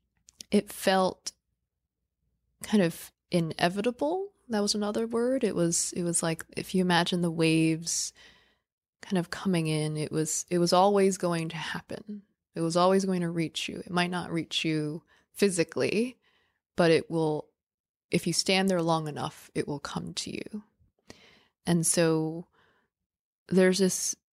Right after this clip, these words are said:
incredible sense of peace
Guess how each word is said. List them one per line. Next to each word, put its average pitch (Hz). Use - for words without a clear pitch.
incredible 185
sense 160
of -
peace -